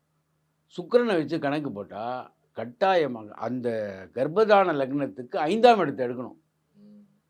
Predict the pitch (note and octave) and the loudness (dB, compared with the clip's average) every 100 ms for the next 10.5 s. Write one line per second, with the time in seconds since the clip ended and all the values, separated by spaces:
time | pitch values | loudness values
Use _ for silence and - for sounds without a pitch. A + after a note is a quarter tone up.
0 | _ - B2+ F#3 G3+ F#3+ E3 D#3 F3 A#3+ | _ -8 -4 0 2 0 0 -4 -4 -4
1 | B3+ - _ _ _ - C3+ F#3 G3+ - | -6 -10 _ _ _ -8 2 4 4 -2
2 | F#3 F#3+ A3 D3 D3+ F3+ D#3+ D#3+ F3+ E3 | 0 2 2 2 6 6 6 2 2 0
3 | D#3+ F#3 F#3+ C3+ C#3 D3 D3+ - A#2+ A#2+ | 2 2 0 -2 -2 -2 -8 -8 -10 -6
4 | E3+ A3 - - A2 G#2+ G2+ A2 A2+ - | -4 -4 -8 -12 -10 -8 -8 -8 -8 -10
5 | F2 - _ _ _ _ _ _ _ _ | -16 -18 _ _ _ _ _ _ _ _
6 | _ _ - A2+ E3 G3+ G#3 F#3+ D3+ F3 | _ _ -10 -2 0 2 2 4 2 0
7 | G#3 C#3+ C#3+ E3 E3+ E3 C#3 B2+ D3+ D#3+ | 0 -4 0 4 4 4 0 2 2 4
8 | D#3+ D#3 D3 A2 A2 A2 A#2+ C3+ C#3 C#3+ | 6 4 0 -4 -8 -6 0 2 2 2
9 | - _ _ _ _ _ _ _ D#3+ F3 | -8 _ _ _ _ _ _ _ 2 4
10 | G#3 G#3 A#3+ - _ | 4 4 -2 -8 _